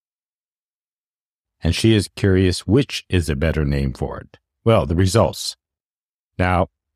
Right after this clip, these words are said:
there was another option she put where people could leave a comment, and that was so low, four point six percent. And since I'm not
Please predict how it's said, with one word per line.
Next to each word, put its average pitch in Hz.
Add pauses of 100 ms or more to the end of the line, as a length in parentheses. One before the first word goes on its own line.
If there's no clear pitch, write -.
(100)
there 110
was 107
another 98
option 80
she 82
put 76
where 78
people 69
could 76
leave 73
a -
comment, 78
and 82
that 90
was 87
so 85
low, 73
four 78
point 76
six -
percent. 107
And 82
since 143
I'm 147
not 147